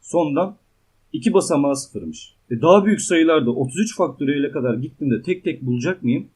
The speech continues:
Hayır. Aslında on dediğimiz şey iki ve beşin çarpımıdır. Peki verilen sayıda iki çarpanı mı daha çoktur, beş çarpanı mı?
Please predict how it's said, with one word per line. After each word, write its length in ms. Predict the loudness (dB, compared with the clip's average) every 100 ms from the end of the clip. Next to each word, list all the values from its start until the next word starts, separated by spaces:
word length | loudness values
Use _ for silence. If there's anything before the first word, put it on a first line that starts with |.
| _ _ _ _
Hayır. 380 | 2 4 0 -6 _ _
Aslında 760 | 0 0 0 -4 -2 0 0 -4 _ _ _
on 260 | 2 2 4
dediğimiz 460 | 4 6 4 2
şey 340 | -4 -4 -4 -8 _ _ -12
iki 240 | -4 0
ve 180 | 0 2
beşin 280 | 0 0 -4
çarpımıdır. 600 | 0 0 0 -10 -14 -18 _
Peki 400 | 2 4 2 0
verilen 360 | 0 2 4 2
sayıda 680 | 2 2 2 4 2 2 -4 _ _ -10
iki 200 | -6 -2
çarpanı 460 | 2 0 0 -2
mı 180 | 0 0
daha 220 | 2 0
çoktur, 420 | -2 -8 -4 -6 -6 _
beş 280 | 0 0 0
çarpanı 440 | -2 -4 -4 -10
mı? 140 | -12